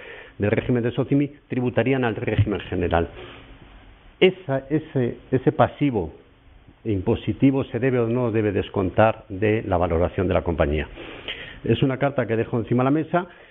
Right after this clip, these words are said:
Dependiendo del espíritu de la propia socimis, se debería incluir o no. Estamos hablando de activos que tienen que permanecer tres años,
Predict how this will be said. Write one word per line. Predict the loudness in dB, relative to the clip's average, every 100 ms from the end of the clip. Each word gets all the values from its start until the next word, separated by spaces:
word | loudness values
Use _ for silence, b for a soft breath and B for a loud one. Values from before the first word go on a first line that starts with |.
| B B _ -2
Dependiendo | 0 0 0 2 0 0 0
del | 0
espíritu | 0 0 0 0 0 0 2
de | 4 4 2 0 0
la | 2 2
propia | 2 2 2
socimis, | 2 2 2 0 -2
se | -2
debería | 0 2 2 2
incluir | 0 0 0 2
o | 2
no. | 0 -2 -4
Estamos | -8 -4 -2
hablando | 0 2 2
de |
activos | 0 -2 -4 -2
que | -2
tienen | 0 0
que | 0
permanecer | 2 2 2 2 0 2
tres | 0 2
años, | 2 2 -2